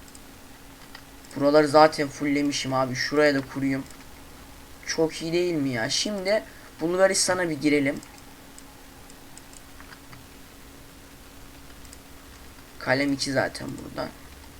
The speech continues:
Bulgarcım. Bakayım ne kadar güçlüsün. Bir boyunun ölçüsünü alayım. Çok iyi.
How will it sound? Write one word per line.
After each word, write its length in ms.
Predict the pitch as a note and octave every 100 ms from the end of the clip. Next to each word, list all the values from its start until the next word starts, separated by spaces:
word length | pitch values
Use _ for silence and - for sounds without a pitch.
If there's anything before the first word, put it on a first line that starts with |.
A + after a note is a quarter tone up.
| - - - - - - - - - - - - - - - - C3
Bulgarcım. 640 | C3 C3+ D3+ D3 - B2 - - - - - - - - -
Bakayım 400 | D#3 D#3 G#3 G#3
ne 100 | F#3
kadar 280 | F#3 F3+ D3+
güçlüsün. 640 | B2 B2 - - - C3 B2+ - - - - - - - -
Bir 100 | C3+
boyunun 280 | D#3 E3+ F3
ölçüsünü 480 | E3 D#3+ - E3
alayım. 380 | E3 E3 E3+ E3+ - - - - - -
Çok 360 | - C3+ C3 -
iyi. 220 | B2+ B2+